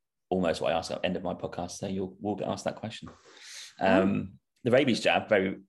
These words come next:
Speaker 1: very quickly, random. When I got my rabies jab, 'cause I got it before I went to Asia, um, the nurse said, "Oh, yeah, this just guarantees you a bit of extra time,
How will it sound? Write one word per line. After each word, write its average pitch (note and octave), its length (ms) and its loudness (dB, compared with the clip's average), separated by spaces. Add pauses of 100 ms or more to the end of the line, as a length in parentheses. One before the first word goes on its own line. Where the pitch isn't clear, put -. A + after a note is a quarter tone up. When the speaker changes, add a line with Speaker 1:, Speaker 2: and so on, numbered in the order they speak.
(120)
Speaker 1:
very G2 280 4
quickly, F#2 580 -2 (420)
random. F#2 560 -2 (420)
When A2 120 4
I C3+ 80 4
got - 100 0
my F2 60 4
rabies - 300 0
jab, F2 260 -4
'cause - 100 -8
I F2+ 60 0
got F#2 120 -2
it - 120 -6
before F2 340 -4
I E2 40 -6
went - 180 -10
to E2 320 -6
Asia, E2+ 440 -4 (920)
um, F#2 440 -2 (240)
the G2+ 80 -2
nurse A2+ 240 0
said, F#2 200 0 (260)
"Oh, A#2+ 120 -2
yeah, A2 240 6
this A#2 220 0
just - 140 -8
guarantees F#2+ 640 -2
you F2 100 0
a D2+ 40 2
bit - 100 -2
of - 80 2
extra - 240 -4
time, F#2+ 500 -6